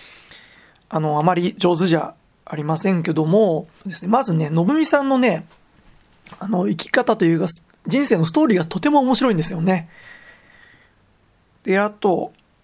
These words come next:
まあ、それをのぶみさんの、まあ、口語体というか喋り言葉で書かれてて、まあ、その自分のその時の気持ちなどを包み隠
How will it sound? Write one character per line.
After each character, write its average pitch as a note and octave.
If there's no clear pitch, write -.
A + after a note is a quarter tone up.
ま F#3
あ、 -
そ F#3
れ G3
を G#3
の F#3
ぶ F3
み F#3+
さ F3+
ん F3
の、 G#3+
ま D#3+
あ、 G#3
口 F3
語 E3
体 E3
と -
い -
う -
か D#3
喋 F3
り G#3
言 G3
葉 F3+
で -
書 -
か F3+
れ E3
て E3
て、 F3
ま D#3+
あ、 D3+
そ -
の E3+
自 D#3+
分 F#3
の G3+
そ -
の E3+
時 F3
の E3
気 E3+
持 E3+
ち G3
な G#3+
ど G#3
を A3+
包 -
み E3
隠 D#3